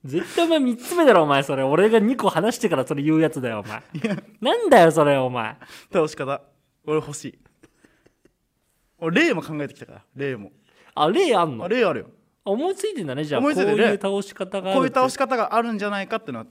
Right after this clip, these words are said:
Speaker 2: 考えてある、一応。
Speaker 1: はいはい。
Speaker 2: うん。あ、まあ、一個目ね。ジャブだよ、ジャブ。
Speaker 1: ジャブ、はい。
Speaker 2: うん。あの、ネオ五条楽園ってさ、
Speaker 1: うん。
Speaker 2: あの、ネオカタカナで五条楽園ってさ、数字の五が入ってるじゃん。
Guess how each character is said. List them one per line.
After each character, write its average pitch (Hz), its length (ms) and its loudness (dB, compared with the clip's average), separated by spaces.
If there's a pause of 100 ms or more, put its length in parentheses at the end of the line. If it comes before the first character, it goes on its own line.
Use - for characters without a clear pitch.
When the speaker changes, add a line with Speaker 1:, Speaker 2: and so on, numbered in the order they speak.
(120)
Speaker 2:
考 196 220 -6
え - 40 -6
て 107 60 -10
あ 95 40 -12
る、 95 80 -14
一 98 240 -16
応。 90 100 -16 (260)
Speaker 1:
は 120 160 -6
い 120 60 -6
は 113 220 -6
い。 131 80 -16 (340)
Speaker 2:
う 139 40 -10
ん。 113 200 -12 (880)
あ、 - 80 -12
ま 175 120 -4
あ、 - 20 -10
一 220 140 -10
個 226 120 -6
目 247 80 -2
ね。 247 140 -6 (100)
ジ 262 100 -4
ャ 254 60 4
ブ 190 80 -6
だ 117 60 -4
よ、 107 60 -10
ジ 113 60 -6
ャ 127 80 -4
ブ。 101 220 -18
Speaker 1:
ジ 135 120 -2
ャ 120 100 -2
ブ、 101 100 -12
は 95 200 -10
い。 98 60 -16
Speaker 2:
う 123 60 -14
ん。 107 200 -14 (260)
あ 127 120 -12
の、 117 320 -14 (1080)
ネ 170 180 -6
オ 240 100 -4
五 240 140 -4
条 233 180 -2
楽 233 280 -6
園 104 160 -8
っ - 20 -16
て 98 140 -20
さ、 - 360 -16
Speaker 1:
う 120 60 -8
ん。 104 160 -10 (540)
Speaker 2:
あ 123 100 -12
の、 120 80 -8
ネ 170 160 -2
オ 135 120 -4
カ - 120 -20
タ 120 120 -12
カ 127 120 -8
ナ 110 80 -10
で 95 80 -14
五 123 160 -6
条 170 200 -6
楽 165 260 -6
園 104 80 -12
っ - 20 -20
て 98 100 -20
さ、 - 100 -20
数 220 280 -8
字 202 100 -10
の 202 80 -6
五 156 140 -4
が 123 80 -6
入 104 80 -16
っ - 40 -20
て - 120 -20
る 82 60 -20
じ - 60 -20
ゃ - 40 -20
ん。 - 20 -20